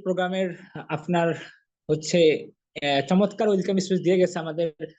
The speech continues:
আহসান হায়দার ভাই। যদি বলতে যাই যে তরুণদের আপনার <laughs> আইকন, আইডল, বিশেষ করে আমাদের আইডল,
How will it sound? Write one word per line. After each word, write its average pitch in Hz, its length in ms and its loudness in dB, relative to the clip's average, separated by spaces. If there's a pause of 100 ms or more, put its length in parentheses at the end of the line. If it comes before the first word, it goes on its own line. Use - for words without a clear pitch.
(300)
আহসান 185 220 -2
হায়দার 180 240 2
ভাই। 160 200 0
যদি 160 280 -2
বলতে 170 240 0
যাই 170 180 2
যে 165 80 -4
তরুণদের 175 580 -2
আপনার 160 300 -4
<laughs> - 280 -8
আইকন, 170 340 -2
আইডল, 160 400 -4
বিশেষ 151 240 -20
করে 175 140 -6
আমাদের 160 280 -4
আইডল, 160 340 0